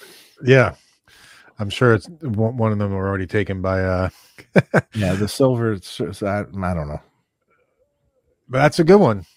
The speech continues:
Speaker 1: That
Speaker 2: That's
Speaker 1: would be
Speaker 2: a, that's
Speaker 1: cool.
Speaker 2: a good
Speaker 1: That
Speaker 2: one.
Speaker 1: would sell.
Speaker 2: I, I also, I also said, "How about, like, you doing, uh, you know, the R G Randall series? You know, the solid state thing."
Speaker 1: Hmm.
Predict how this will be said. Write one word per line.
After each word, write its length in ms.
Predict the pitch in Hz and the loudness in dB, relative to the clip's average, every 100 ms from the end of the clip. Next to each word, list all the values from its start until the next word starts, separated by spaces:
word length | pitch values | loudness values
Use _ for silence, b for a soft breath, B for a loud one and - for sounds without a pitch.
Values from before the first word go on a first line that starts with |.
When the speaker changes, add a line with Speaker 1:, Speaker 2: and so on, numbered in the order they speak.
| _ | _
Speaker 1:
That 80 | 113 | 4
Speaker 2:
That's 160 | 139 | 4
Speaker 1:
would 80 | - | 4
be 40 | - | 2
Speaker 2:
a, 20 | |
that's 160 | 139 - | 0 0
Speaker 1:
cool. 80 | |
Speaker 2:
a 40 | 165 | 0
good 80 | 170 | 4
Speaker 1:
That 80 | |
Speaker 2:
one. 60 | 135 | 4
Speaker 1:
would 120 | 147 | 2
sell. 340 | - 143 156 123 - | 2 6 6 4 2
Speaker 2:
I, 80 | 175 | 6
I 260 | 196 190 226 | 8 10 8
also, 260 | 254 226 | 8 4
I 180 | 170 180 | 6 8
also 240 | 214 226 175 | 6 4 -2
said, 320 | - 160 139 | 2 2 0
"How 220 | 117 117 | -4 -4
about, 340 | 180 156 - | 2 2 2
like, 320 | 120 127 123 139 | -2 0 0 -2
you 60 | |
doing, 400 | 127 139 131 120 | 2 4 4 0
uh, 140 | 104 80 | -4 -2
you 160 | 120 | 0
know, 160 | 117 107 | 2 2
the 180 | 104 101 | 0 2
R 220 | 120 120 | 4 4
G 340 | 104 117 117 | 0 -6 -6
Randall 580 | 107 101 110 123 98 90 92 | -4 -4 -4 -4 -8 -12 -16
series? 520 | - 98 87 85 - _ _ _ _ _ _ _ _ _ _ _ _ | -10 -8 -6 -8 -14 _ _ _ _ _ _ _ _ _ _ _ _
You 100 | - | -6
know, 140 | 95 92 | -4 -2
the 80 | 92 | 0
solid 320 | 131 107 95 | 2 2 -2
state 360 | - 123 117 _ _ _ | -2 -2 -2 _ _ _
thing." 220 | - 85 | -8 -6
Speaker 1:
Hmm. 260 | - 120 107 | -6 -6 -6